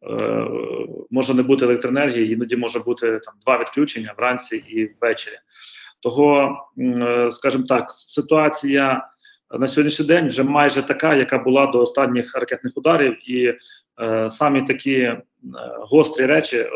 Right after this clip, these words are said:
вдалося виправити фактично в першу добу-дві, е, після, м, тих от, е, масових, е, ракетних обстрілів. Е, але, звичайно, що є, м, е,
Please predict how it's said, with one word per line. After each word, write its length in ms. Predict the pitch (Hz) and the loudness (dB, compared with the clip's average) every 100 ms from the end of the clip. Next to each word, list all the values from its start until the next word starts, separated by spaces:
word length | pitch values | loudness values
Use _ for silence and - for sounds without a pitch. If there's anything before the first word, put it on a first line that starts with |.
| 117 | -4
вдалося 340 | 120 131 - | 0 0 0
виправити 440 | 123 139 131 120 117 | -2 0 0 -2 -4
фактично 420 | - - 127 120 | -8 -8 -6 -8
в 100 | 107 | -4
першу 340 | 135 127 - - | -2 -2 -6 -4
добу-дві, 960 | 123 123 127 - _ - 117 147 156 156 - - - - | -2 -2 -4 -8 _ -20 0 2 2 -2 -14 -20 -14 -4
е, 200 | 120 113 | 0 0
після, 380 | 131 127 127 120 | -2 -4 -4 -4
м, 360 | - - 120 120 - | -6 -12 -12 -10 -6
тих 140 | 131 | -4
от, 200 | 120 - | -4 -4
е, 360 | 127 113 110 107 | -4 -2 -2 0
масових, 560 | 127 123 117 113 - _ - - _ _ - | 0 0 -2 -4 -6 _ -20 -20 _ _ -12
е, 40 | 117 110 110 113 | -6 -2 -2 0
ракетних 460 | 120 127 123 117 | 0 0 -2 0
обстрілів. 400 | 113 - 104 104 - - - - _ | -2 -2 -8 -10 -10 -20 -20 -20 _
Е, 240 | 113 117 120 | -6 -2 2
але, 160 | 143 160 | 4 4
звичайно, 360 | 160 170 156 | 2 0 0
що 440 | 139 151 143 127 120 | 0 2 4 2 2
є, 200 | 123 143 135 - 139 | 4 4 2 -6 -6
м, 160 | 127 123 123 | -6 -6 -8
е, 400 | 123 123 123 | -8 -6 -6